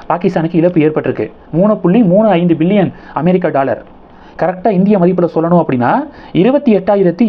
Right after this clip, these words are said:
எட்நூத்தி நாற்பத்தி ஒன்பது கோடியே மூணு லட்சத்தி பத்தாயிரத்தி தொள்ளாயிரத்தி ஐம்பது ரூபா பாகிஸ்தானுக்கு இழப்பு ஏற்பட்டிருக்கு. எவ்வளவு? இருபத்தி எட்டாயிரத்தி எட்நூத்தி நாற்பத்தி ஒன்பது கோடியே மூணு லட்சத்தி பத்தாயிரத்தி தொள்ளாயிரத்தி ஐம்பது ரூபாய்க்கு இழப்பு ஏற்பட்டிருக்கு. அப்போ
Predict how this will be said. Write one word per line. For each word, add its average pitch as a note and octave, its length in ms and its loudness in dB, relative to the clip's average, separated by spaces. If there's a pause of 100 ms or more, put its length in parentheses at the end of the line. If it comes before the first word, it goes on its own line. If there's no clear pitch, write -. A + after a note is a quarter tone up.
எட்நூத்தி A#3+ 380 0
நாற்பத்தி F#3 360 0
ஒன்பது D#3 320 0
கோடியே D#3 340 0 (600)
மூணு D4 160 4 (100)
லட்சத்தி G#3 340 -2
பத்தாயிரத்தி D#3+ 440 -2 (100)
தொள்ளாயிரத்தி F3 460 0
ஐம்பது B2 240 -4
ரூபா F3+ 140 0 (360)
பாகிஸ்தானுக்கு D#3 520 -4
இழப்பு D#3 240 -2
ஏற்பட்டிருக்கு. A2+ 380 -6 (280)
எவ்வளவு? D#3+ 260 0 (380)
இருபத்தி A#3 360 0
எட்டாயிரத்தி F3 420 0 (100)
எட்நூத்தி G#3+ 340 -2
நாற்பத்தி F3 340 0
ஒன்பது D3+ 320 0
கோடியே C#3+ 340 2 (440)
மூணு B3+ 220 4
லட்சத்தி A3 360 -2
பத்தாயிரத்தி D#3+ 520 0
தொள்ளாயிரத்தி F#3 440 0
ஐம்பது D3+ 280 -2
ரூபாய்க்கு D#3+ 320 0 (340)
இழப்பு F#3+ 280 0
ஏற்பட்டிருக்கு. D3+ 440 -2 (380)
அப்போ C3+ 140 -2